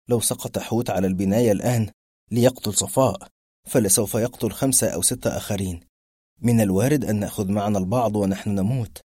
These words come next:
دعك من أن المجلة استعوضت خسائرها بعدد من شباب العاملين. إنها تبدأ عهد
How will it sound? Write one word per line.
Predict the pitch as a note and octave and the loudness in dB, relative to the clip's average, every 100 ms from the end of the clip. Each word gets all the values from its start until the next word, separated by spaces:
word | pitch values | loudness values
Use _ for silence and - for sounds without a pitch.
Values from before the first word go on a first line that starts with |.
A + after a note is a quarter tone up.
| _ _ _ - | _ _ _ -4
دعك | A2 A#2+ - | 0 0 0
من | D#3+ A#2+ | 0 0
أن | F2 | 0
المجلة | F#2+ G2 F#2+ A#2 | 0 0 0 0
استعوضت | G2+ - B2 G2 G2 F#2+ | 0 2 2 2 0 -2
خسائرها | G#2+ - F2+ A#2+ C3 | 0 0 2 0 2
بعدد | G2 F2+ G#2 A2 | 2 0 0 0
من | C#3 G#2+ E2+ | 2 2 0
شباب | - F#2+ F#2+ | 0 2 2
العاملين. | F#2+ F2 F#2+ F2 A2+ G2 G#2 - _ _ _ E3 | 2 2 0 4 4 2 0 -8 _ _ _ 2
إنها | D#3+ A#2+ A2+ | 2 2 -2
تبدأ | - C3+ G#2+ G#2 - | 0 -2 0 -2 2
عهد | B2+ A#2 F#2+ - | 0 0 -6 -8